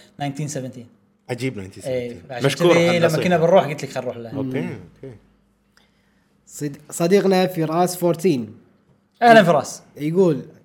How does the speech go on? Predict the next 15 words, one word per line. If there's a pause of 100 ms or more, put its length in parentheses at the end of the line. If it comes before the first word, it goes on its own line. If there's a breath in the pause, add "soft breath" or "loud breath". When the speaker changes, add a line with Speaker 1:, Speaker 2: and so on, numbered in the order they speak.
(320)
Speaker 3:
يقول:
"قد
صارت
لي
قبل (260)
خرب
النت
في
ويكند،
وما
في
أحد
يصلح (500 loud breath)
إلا
بعد،